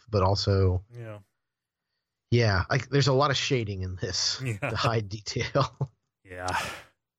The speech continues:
Speaker 2: <laughs> Um, back with Eileen, you know, she stops
Speaker 1: Hmm.
Speaker 2: herself from crying over Cuthbert's remark. She knows that she's capable. She kno-, she knows that she's as good as any of them. And this chapter ends with her reciting her own version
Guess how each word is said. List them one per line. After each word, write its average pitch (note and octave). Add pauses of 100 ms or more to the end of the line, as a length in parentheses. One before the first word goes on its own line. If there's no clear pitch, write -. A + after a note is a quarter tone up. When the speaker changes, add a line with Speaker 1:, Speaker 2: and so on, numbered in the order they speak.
(120)
Speaker 2:
<laughs> C3 (1200)
Um, G2 (600)
back C#3+
with C#3
Eileen, A2
you A#2+
know, G#2
she F#2+
stops B2+
Speaker 1:
Hmm. -
Speaker 2:
herself A2
from A2+
crying G2
over G2
Cuthbert's G2
remark. F#2+
She -
knows G#2+
that G2+
she's G#2
capable. F#2+
She G2
kno-, G#2+
she A2
knows G2+
that -
she's G2+
as F#2+
good G2
as F#2+
any G2
of F#2
them. A2+ (440)
And G#2+
this G2
chapter G#2
ends G2
with G2
her F#2+
reciting F#2+
her G#2+
own G#3+
version D3+